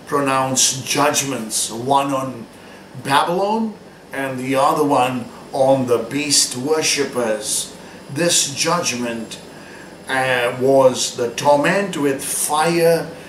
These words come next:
and brimstone that would never end. We look at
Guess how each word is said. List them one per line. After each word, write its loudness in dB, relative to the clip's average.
and -2
brimstone 0
that -4
would -6
never 4
end. 0
We 0
look 4
at -4